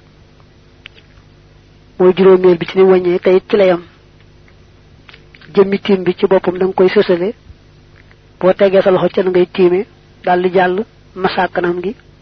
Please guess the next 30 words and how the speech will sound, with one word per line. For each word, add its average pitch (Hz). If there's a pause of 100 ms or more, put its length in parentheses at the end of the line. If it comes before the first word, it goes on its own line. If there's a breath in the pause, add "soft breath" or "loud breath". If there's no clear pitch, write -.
(200)
jàll, 185 (720)
masa 185
loxo 180
yi. 170 (1500)
Dañuy 190
bañ 190
nga 185
masa 185
kanam 180
gi 175
ci 202
misaal, 185 (300)
di 170
waxtaan 180
ba 175
mu 185
neex 196
la, 175 (320)
mbaa 180
ngay 190
def 180
leen 180
ba 180
mu 185
neex 190
la 175
nga 175
bëgg 185
a 180
jàll. 175